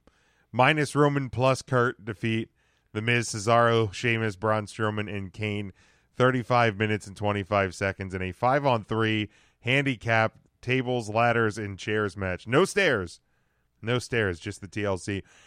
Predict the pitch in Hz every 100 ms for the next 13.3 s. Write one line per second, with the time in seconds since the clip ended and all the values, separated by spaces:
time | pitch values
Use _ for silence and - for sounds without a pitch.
0 | _ _ - 117 110 107 104 95 _ _
1 | _ _ - 117 139 151 156 127 113 117
2 | 113 101 90 - 113 101 98 92 92 87
3 | 92 87 85 - - 117 127 143 135 143
4 | - 120 107 _ _ - 117 110 120 110
5 | 107 113 - 104 92 92 110 104 92 -
6 | 101 110 - _ _ _ _ - 104 95
7 | 90 85 82 _ - 107 127 170 127 156
8 | 175 - - 127 113 104 87 90 87 90
9 | 90 92 101 95 - - - - 104 90
10 | 95 92 87 85 92 _ _ _ - 120
11 | 107 - 113 101 95 90 87 _ _ _
12 | - 113 104 147 139 135 117 98 - 95
13 | 85 92